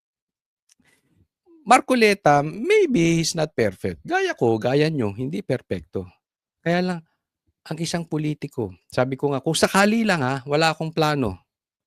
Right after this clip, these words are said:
Pero kung sakali lang, dapat, kung ako man tatakbo, or meron mang mga politiko, may planong tumakbo, you make sure, hindi ka man perfectong tao,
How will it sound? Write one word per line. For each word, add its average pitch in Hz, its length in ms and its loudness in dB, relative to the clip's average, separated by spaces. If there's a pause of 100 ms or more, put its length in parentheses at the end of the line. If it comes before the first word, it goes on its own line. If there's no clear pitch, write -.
(480)
Pero 185 160 4
kung 254 80 0
sakali 175 480 0
lang, 113 320 -6
dapat, 151 560 -4
kung - 240 -10
ako 123 160 4
man 220 160 8
tatakbo, 120 640 -2 (320)
or 143 160 2
meron 190 240 2
mang 180 160 0
mga 156 240 -4
politiko, 120 640 -6 (560)
may 117 160 -2
planong 139 320 4
tumakbo, 107 640 -4 (480)
you 156 80 2
make 190 240 2
sure, 98 480 -2 (800)
hindi 156 320 -4
ka 185 80 -2
man 170 240 -4
perfectong 135 640 -2
tao, 95 400 -2